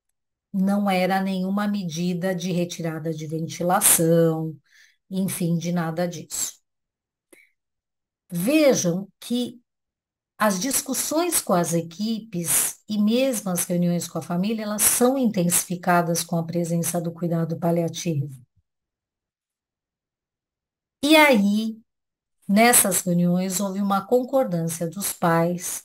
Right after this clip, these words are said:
em função deles vivenciarem o sofrimento do filho, da gente limitar esforços terapêuticos ou fazer cuidados proporcionados, qual nome vocês preferirem.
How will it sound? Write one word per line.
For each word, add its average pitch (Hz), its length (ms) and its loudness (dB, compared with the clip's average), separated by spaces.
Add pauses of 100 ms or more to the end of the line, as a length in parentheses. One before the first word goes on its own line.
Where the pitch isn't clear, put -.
(160)
em 247 180 2
função 214 640 2
deles 175 320 0
vivenciarem 175 960 0
o 165 60 2
sofrimento 175 720 -2
do 185 160 -4
filho, 202 560 -4 (440)
da 269 180 4
gente 233 640 -2
limitar 294 500 -4
esforços 170 400 -4
terapêuticos 175 800 -6
ou 170 80 -2
fazer 175 320 -4
cuidados 175 420 -4
proporcionados, 175 880 -4
qual 185 260 -2
nome 175 300 -2
vocês 170 420 -6
preferirem. 170 600 -10